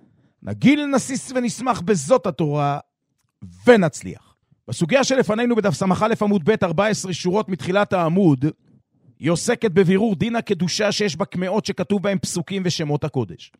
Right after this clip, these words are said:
איבא אלהו, הסתפקו בני הישיבה כמעין שיש בהם שמות הקודש ופסוקים.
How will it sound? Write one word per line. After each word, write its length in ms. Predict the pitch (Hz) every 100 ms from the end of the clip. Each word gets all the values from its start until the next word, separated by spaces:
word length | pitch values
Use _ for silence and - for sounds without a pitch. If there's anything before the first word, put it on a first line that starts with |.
| _ _ _ _ _ _ -
איבא 180 | 101 220
אלהו, 240 | 247 247
הסתפקו 360 | 214 220 - 226
בני 140 | 226
הישיבה 380 | 226 185 196 214
כמעין 480 | - 202 175 202 226
שיש 260 | 202 202
בהם 180 | 156 208
שמות 340 | - 190 202 202
הקודש 380 | - 202 156
ופסוקים. 600 | 180 - - 185 208 135